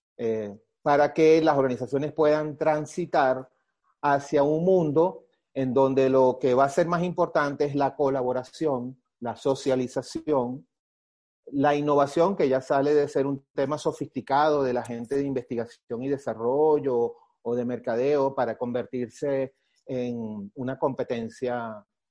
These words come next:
Eh, yo decía en estos días, "Mira, ahora es saber leer, escribir e innovar"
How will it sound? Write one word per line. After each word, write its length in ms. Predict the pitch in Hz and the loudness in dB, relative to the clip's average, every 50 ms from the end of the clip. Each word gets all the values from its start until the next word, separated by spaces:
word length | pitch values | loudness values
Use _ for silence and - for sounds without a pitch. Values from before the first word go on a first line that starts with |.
| _ _ _ _ _ | _ _ _ _ _
Eh, 440 | 107 104 101 101 95 95 98 95 95 95 92 98 98 _ _ _ _ | -16 -14 -14 -14 -14 -14 -14 -16 -18 -18 -20 -20 _ _ _ _ _
yo 180 | 113 113 113 | -10 -8 -6
decía 280 | 113 120 127 - - 135 | -4 -4 -4 -4 -4 -4
en 100 | 123 131 | -4 -6
estos 200 | 127 - 127 120 | -6 -6 -6 -4
días, 300 | 127 127 123 120 113 120 - _ _ _ _ | -4 -4 -4 -4 -6 -8 -12 _ _ _ _
"Mira, 220 | 139 143 147 135 123 | -2 0 2 0 0
ahora 720 | - - 135 127 131 143 151 160 170 170 165 165 170 175 | 0 -2 0 2 4 4 4 4 4 2 2 2 0 0
es 180 | 170 170 - - | -2 -4 -10 -12
saber 320 | - - 135 123 131 135 | -6 -2 0 0 0 0
leer, 360 | 135 139 135 135 135 131 123 123 | 0 0 0 2 2 2 0 -2
escribir 600 | 117 - - 127 123 123 139 165 196 190 - - - | -4 -4 -6 -4 -2 2 2 2 2 2 -2 -6 -8
e 100 | 139 135 | -6 -4
innovar" 640 | 131 120 117 113 110 110 107 101 98 95 92 90 | -4 -4 -6 -6 -8 -8 -8 -8 -8 -10 -10 -12